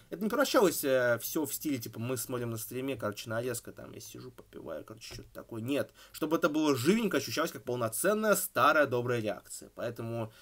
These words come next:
надеюсь, что всё в этом плане получится, что наладим, как минимум, уже по расписанию я наметил, что будет по три стрима в неделю, там, по три-четыре, ну, в общем,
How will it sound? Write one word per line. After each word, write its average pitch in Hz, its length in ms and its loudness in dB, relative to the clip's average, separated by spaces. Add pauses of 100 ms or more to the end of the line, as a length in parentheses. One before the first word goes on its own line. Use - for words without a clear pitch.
(520)
надеюсь, 135 420 4
что 127 320 0
всё 135 300 -2
в - 20 0
этом 110 180 -2
плане 113 220 0
получится, 139 540 -2
что 120 380 0 (100)
наладим, 123 560 4
как - 80 -8
минимум, 139 260 0
уже 131 180 2
по 123 100 0
расписанию 120 600 2
я 110 360 4
наметил, 113 340 -4
что 107 300 -4 (420)
будет 127 340 2
по 110 220 6
три 143 240 0
стрима 127 420 2
в 110 60 -4
неделю, 113 460 -2
там, 104 240 -8
по 113 140 0
три-четыре, 147 560 -4
ну, 117 120 -6
в - 20 -6
общем, 113 300 -10